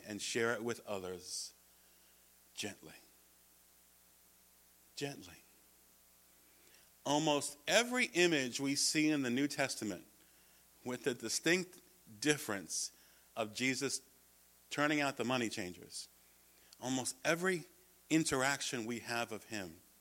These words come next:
documented gives the imp-, the impression of him being gentle,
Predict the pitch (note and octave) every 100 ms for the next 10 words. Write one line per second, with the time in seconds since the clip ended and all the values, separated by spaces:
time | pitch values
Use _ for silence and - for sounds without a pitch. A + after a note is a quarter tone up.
0 | _ _ _ _ - _ _ - D3 D#3+
1 | A#2 F#2+ E2+ E2 D#2+ D2 - - _ -
2 | _ _ _ _ G#2 A#2+ C3 B2 - B2
3 | B2 A#2+ - - - - A2 A2+ - C3+
4 | - G2+ F#2 F#2 - - _ _ G#2 A2+
5 | G#2 G#2 G2+ F#2 D#2+ -